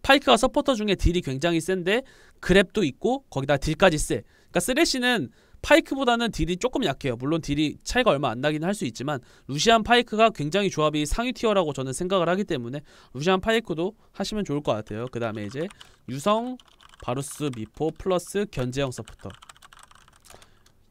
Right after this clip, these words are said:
여기는 뭐 럭스, 뭐 카르마, 벨코즈 다 좋아요. 제라스, 자이라 다 좋아요. 견제형 서포터랑 했을 때 시너지 굉장히 잘 맞으니까 요렇게 해주시면 좋을 것 같고, 이제 이즈 카르마.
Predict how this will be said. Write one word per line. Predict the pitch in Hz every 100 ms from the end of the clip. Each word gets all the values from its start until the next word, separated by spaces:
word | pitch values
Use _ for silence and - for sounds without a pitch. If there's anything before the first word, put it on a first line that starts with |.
| -
여기는 | 131 175 180
뭐 | 139 180 233 - _
럭스, | 123 127 - - 143 170 214 _
뭐 | 117 110
카르마, | - 202 202 185 123 -
벨코즈 | 131 143 - 175 135
다 | - 135
좋아요. | 170 120 104
제라스, | 139 156 175 - 123 104 - _ _ _ _ _
자이라 | - 143 175 185 120 98
다 | - 143
좋아요. | 165 147 104 - _ -
견제형 | 151 170 202
서포터랑 | 208 190 196 202 180
했을 | 208 208
때 | 196 214
시너지 | 208 226 233 208
굉장히 | - 143 180 180
잘 | 143 127
맞으니까 | 139 123 120 117 147 - - _ 123
요렇게 | 135 160
해주시면 | 165 165 165
좋을 | 131
것 | 127
같고, | 123 123 165 185
이제 | 135 117
이즈 | 131 190 220
카르마. | 175 127 104